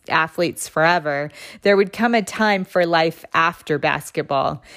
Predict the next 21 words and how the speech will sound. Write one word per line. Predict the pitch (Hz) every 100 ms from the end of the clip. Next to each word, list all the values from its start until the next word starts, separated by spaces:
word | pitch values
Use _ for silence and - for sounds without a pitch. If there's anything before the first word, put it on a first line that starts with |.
| -
His | - 214
training | - 233 208 214 240
program | 240 208 190 196 190
focused | 185 - 170 165 175 -
on | 175 165
being | 160 165 160 156
the | 160
best | 160 _ 185 185 190 -
one | 180 170 165
could | 170 175 147
be. | 156 147 143 139 _ _ _
It | 202
was | 208
imperative | 226 220 240 247 226 185 170
to | -
think | 185 190 170
right | 165 175 -
thoughts, | - 180 160 - - - _
always | 170 170 165 156 -
being | 160 151 151
mindful. | 156 156 147 147 147 147